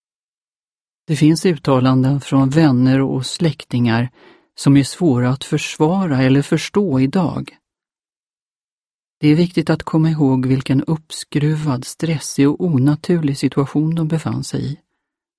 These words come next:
och att man därför också har förståelse för det sammanhang de är tagna ur.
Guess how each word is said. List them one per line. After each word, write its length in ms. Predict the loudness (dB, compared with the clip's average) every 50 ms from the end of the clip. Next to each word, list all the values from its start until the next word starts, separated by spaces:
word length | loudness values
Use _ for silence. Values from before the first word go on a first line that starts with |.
| _ _ _ _ _ _ _ _ _ _ _ _ _ _ _
och 80 | -2 -2
att 100 | 0 4
man 200 | 4 4 4 4
därför 500 | 2 2 2 2 0 -2 -2 -4 -2 -2
också 300 | -4 -6 -8 -6 -2 -2
har 300 | 0 0 0 0 0 -2
förståelse 760 | -2 -4 -6 -6 -4 -2 -2 0 0 0 0 -2 -4 -4 -4
för 120 | -4 -4 -4
det 240 | -2 -2 -2 -2
sammanhang 760 | -4 -6 -4 -2 0 0 0 0 0 -2 0 0 0 0 0 0
de 140 | 0 -2
är 40 | -2
tagna 600 | -2 -4 -4 -4 -4 -6 -8 -8 -6 -6 -6 -8
ur. 300 | -10 -12 -14 -18 -20 _